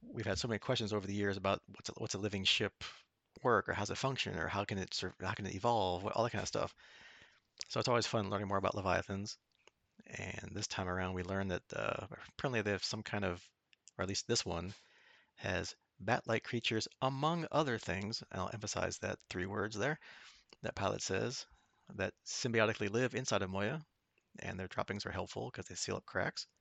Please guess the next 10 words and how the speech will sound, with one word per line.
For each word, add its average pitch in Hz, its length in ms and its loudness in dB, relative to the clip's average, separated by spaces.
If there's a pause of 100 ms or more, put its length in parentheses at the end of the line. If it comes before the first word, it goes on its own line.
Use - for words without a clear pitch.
(200)
So 107 640 0 (120)
first - 300 0
off, 143 240 2
I'm 131 120 0
with 123 120 -2
Jewel. 110 380 2 (180)
Ew, 113 400 2
that's 104 140 -4
disgusting. 101 400 -2 (520)
Second, 151 500 2